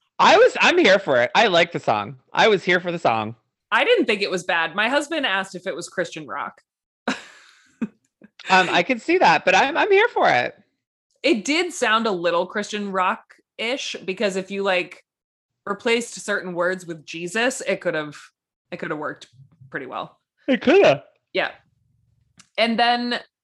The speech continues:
Speaker 2: in, so I guess they get back together, right? That's the takeaway?
Speaker 1: Yeah.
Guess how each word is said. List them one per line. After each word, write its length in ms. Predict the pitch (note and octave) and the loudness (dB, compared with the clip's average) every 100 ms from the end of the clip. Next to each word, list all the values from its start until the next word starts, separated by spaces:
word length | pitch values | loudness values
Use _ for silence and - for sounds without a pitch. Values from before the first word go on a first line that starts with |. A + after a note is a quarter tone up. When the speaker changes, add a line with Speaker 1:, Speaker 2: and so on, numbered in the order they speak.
| _ _ _ - | _ _ _ -4
Speaker 2:
in, 400 | A#3+ B3 A#3+ A3+ | 0 0 -2 -6
so 120 | - B3+ | -2 -2
I 60 | |
guess 160 | C#4 F4+ | 0 -2
they 120 | D#4 | -2
get 120 | C4+ | -2
back 180 | G#3+ G#3 | -2 -4
together, 480 | G3 F3+ - C#3 F3 | -4 -6 -6 -12 -12
right? 220 | F#3+ G3+ - | -10 -10 -6
That's 180 | F3+ F3+ | -8 -8
the 60 | |
takeaway? 460 | F3+ F#3 G#3 A#3 B3 _ _ _ | -8 -6 -4 -4 -6 _ _ _
Speaker 1:
Yeah. 300 | D3 A2+ G2 | -4 -2 -4